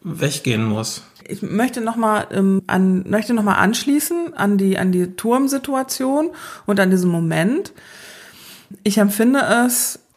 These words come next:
Speaker 2: auch noch mal einen Unterschied, jetzt als derjenige, der außen steht, ob, ob es sich um einen kurzen Moment handelt oder eine lange, lange zeitliche Strecke.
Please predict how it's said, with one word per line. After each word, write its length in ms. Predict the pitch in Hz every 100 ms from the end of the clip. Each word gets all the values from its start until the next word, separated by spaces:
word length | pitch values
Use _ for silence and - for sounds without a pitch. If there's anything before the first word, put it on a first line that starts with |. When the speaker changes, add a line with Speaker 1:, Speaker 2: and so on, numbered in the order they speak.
| -
Speaker 2:
auch 180 | 196 226
noch 160 | 277
mal 200 | 247 214
einen 80 | 196
Unterschied, 1040 | - 226 262 302 277 - 294 349 403 - -
jetzt 200 | - 196
als 200 | - 196
derjenige, 500 | - 196 196 196 190
der 180 | 170 -
außen 340 | 143 185 240 262
steht, 580 | - 240 247 294 294 - _ - - _
ob, 240 | - 196 -
ob 160 | 196
es 80 | 202
sich 160 | 208 202
um 100 | 190
einen 260 | 185 185 185
kurzen 320 | 202 190 180
Moment 420 | 165 165 226 240
handelt 460 | 269 277 311 320 -
oder 220 | 202 202
eine 160 | 180 175
lange, 340 | 180 208 233
lange 400 | 214 196 202 202
zeitliche 500 | 202 175 185 202 202
Strecke. 520 | - - 190 185 -